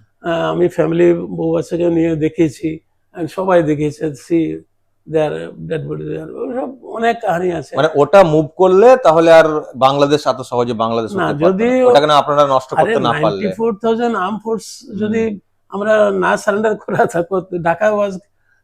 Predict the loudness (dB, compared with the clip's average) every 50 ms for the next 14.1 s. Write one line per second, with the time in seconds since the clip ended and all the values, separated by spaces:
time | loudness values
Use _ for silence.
0 | _ -10 -8 -8 -8 -4 0 2 4 6 6 6 6 4 0 -2 -4 -2 -2 0
1 | 0 -2 -2 -2 -4 -6 -8 -10 -6 -2 0 0 0 0 -2 -4 -4 -6 -8 -14
2 | -14 -14 -16 _ _ _ _ _ _ _ -18 -16 -14 -12 -12 -12 -12 -10 -8 -6
3 | -2 -2 -2 -2 -2 -2 -4 -4 -4 -6 -6 -6 -6 -8 -6 -6 -6 -6 -4 -4
4 | -4 -6 -8 -10 -12 -12 -10 -8 -8 -8 -10 -12 -16 -20 -20 _ _ _ _ _
5 | _ _ _ _ _ _ _ -14 -10 -8 -6 -6 -4 -2 -2 -2 -2 -4 -4 -6
6 | -10 -16 _ _ -20 -20 -20 -18 -18 -18 -12 -12 -10 -10 -8 -8 -6 -6 -6 -6
7 | -6 -6 -6 -6 -6 -6 -8 -8 -8 -8 -6 -6 -6 -6 -6 -6 -6 -6 -6 -8
8 | -10 -12 -16 -16 -16 -18 -18 _ _ _ _ _ _ _ _ _ -12 -8 -6 -4
9 | -2 0 0 0 0 0 -2 -6 -6 -8 -8 -10 -12 -16 -18 _ _ _ _ _
10 | _ _ _ _ _ _ _ _ _ _ -4 -2 0 2 2 4 4 2 2 2
11 | 4 4 4 4 4 4 2 2 2 2 0 0 0 0 0 -2 -2 -2 -4 -4
12 | -4 -6 -6 -4 -4 -4 -2 0 0 0 -2 -4 -6 -8 -10 -10 -10 -10 -14 -20
13 | -20 _ _ _ -12 -10 -10 -10 -8 -4 -2 -2 0 0 0 2 4 4 4 4
14 | 2